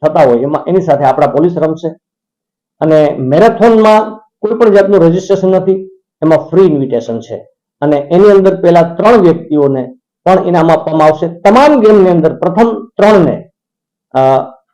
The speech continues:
મહેરબાન આપણા સાહેબ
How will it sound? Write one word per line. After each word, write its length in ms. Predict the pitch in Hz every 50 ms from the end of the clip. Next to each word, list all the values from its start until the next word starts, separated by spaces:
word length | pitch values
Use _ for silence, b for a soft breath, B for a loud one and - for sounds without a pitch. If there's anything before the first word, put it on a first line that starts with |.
| _ _ _ _
મહેરબાન 720 | 143 143 151 151 151 160 165 170 165 160 165 - - - _ _ _ _ _ _ _ _
આપણા 500 | - 139 139 151 147 139 127 123 - - _ _ _ _ _ _ _ _ _ _ _ _ _ _ _ _ -
સાહેબ 420 | 156 143 160 165 143 - 85 -